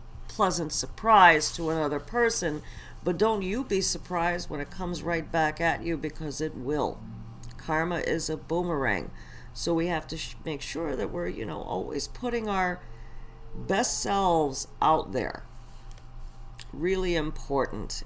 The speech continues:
And when we're too much in our mind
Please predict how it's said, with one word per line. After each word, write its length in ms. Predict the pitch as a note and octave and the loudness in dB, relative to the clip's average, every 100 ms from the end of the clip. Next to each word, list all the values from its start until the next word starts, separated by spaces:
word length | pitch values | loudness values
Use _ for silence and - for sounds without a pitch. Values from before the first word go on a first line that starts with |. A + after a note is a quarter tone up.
| - | -2
And 640 | E3+ E3+ E3 E3 E3 E3+ - - - - - - - - - - | 2 4 4 2 0 -4 -8 -14 -14 -12 -14 -12 -12 -12 -14 -4
when 200 | E4 G4 | 2 6
we're 180 | G#4+ G#4+ | 8 6
too 280 | - D#4+ | 4 4
much 400 | C#4 A3+ A3+ - | 6 8 8 6
in 100 | A3 | 4
our 160 | F#3+ E3+ | 6 6
mind 800 | D#3+ D3+ D3 D3+ D#3+ D#3 D#3+ | 6 6 8 8 6 2 0